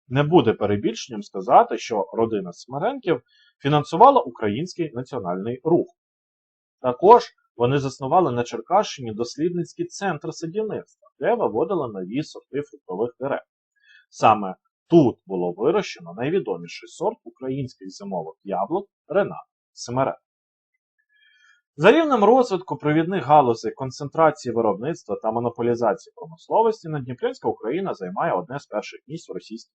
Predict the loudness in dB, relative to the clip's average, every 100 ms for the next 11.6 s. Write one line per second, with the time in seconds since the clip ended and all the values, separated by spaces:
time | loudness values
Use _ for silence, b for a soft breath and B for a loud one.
0 | _ -20 -20 _ _ _ b b b _
1 | 0 4 8 8 6 -2 0 0 0 -4
2 | -2 -2 -4 -10 -6 -8 -8 -12 -6 -4
3 | -6 -10 -8 -6 -4 -2 -2 -2 -2 -2
4 | -2 -2 -8 -20 -4 -2 0 -4 -10 -12
5 | -10 -10 -16 0 2 4 0 -6 -12 -12
6 | -12 -12 -14 -18 -8 -8 -8 -12 -14 _
7 | b b b _ 2 4 4 2 0 0
8 | 0 -2 -4 -6 -12 -2 2 4 4 2
9 | 0 -6 -4 -4 -8 -12 -6 -6 -6 -10
10 | 0 0 0 -10 -12 -12 -12 -8 -8 -8
11 | -16 -16 -16 -20 -20 _